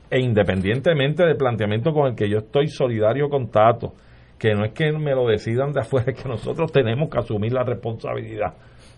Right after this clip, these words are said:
de correr hacia la vía correcta para resolver el problema político del país. Pero en ese momento decisional, los intereses de Estados Unidos, no como los marca,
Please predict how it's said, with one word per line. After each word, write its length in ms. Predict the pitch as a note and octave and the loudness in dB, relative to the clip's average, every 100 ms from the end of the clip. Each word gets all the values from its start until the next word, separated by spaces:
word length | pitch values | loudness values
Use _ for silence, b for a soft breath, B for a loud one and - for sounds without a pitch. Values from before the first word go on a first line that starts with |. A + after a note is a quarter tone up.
| - | -12
de 440 | - D3 D#3+ C3+ - - | 2 8 10 8 2 0
correr 640 | C#3 A2+ G#2+ - F3+ G#3+ | 4 4 2 4 6 6
hacia 260 | D#3 - D3 | 2 2 2
la 100 | A#2 | 2
vía 200 | C3+ D#3+ | 2 0
correcta 600 | D#3 A#2+ C#3 B2+ - G2+ - b b - | 2 2 2 0 0 -2 -2 b b 6
para 240 | C3+ A#2 | 8 8
resolver 420 | B2+ A#2 A2 A#2+ G#3 | 6 6 4 4 4
el 100 | C#3 | 4
problema 500 | A2+ G2+ G2+ A#2+ - - | 4 6 6 2 0 2
político 460 | B2+ A#2+ A#2+ G2 F#2 | 2 2 0 2 2
del 100 | E2 | 2
país. 420 | F#2+ D3 G3 - B B B B B | 0 2 0 -2 B B B B B
Pero 160 | C#3+ E3+ | 8 8
en 80 | |
ese 180 | G#3+ G#3+ | 6 4
momento 440 | G3 G3 G3 G3 F3 | 4 4 2 2 2
decisional, 840 | D#3 D#3+ - C#3 C#3 C3+ F#2 D2+ - - b b b b | 0 -4 -2 -2 0 -2 -4 -10 -18 -20 b b b b
los 220 | C3 C#3 | 6 8
intereses 480 | D3+ C3 C#3+ E3 F#3 | 8 6 4 4 0
de 60 | E3 | 0
Estados 360 | E3 E3+ E3 | 0 0 0
Unidos, 460 | E3+ F3+ F#3 A#3 - - - _ - - - _ - | -2 0 0 0 -2 -14 -20 _ -20 -20 -20 _ -6
no 280 | G#2+ A2+ C#3+ | 0 2 2
como 220 | E3+ E3+ | 2 4
los 120 | D#3 | 4
marca, 640 | D#3+ E3 E3 D#3+ C3 F2+ | 4 4 4 4 4 -2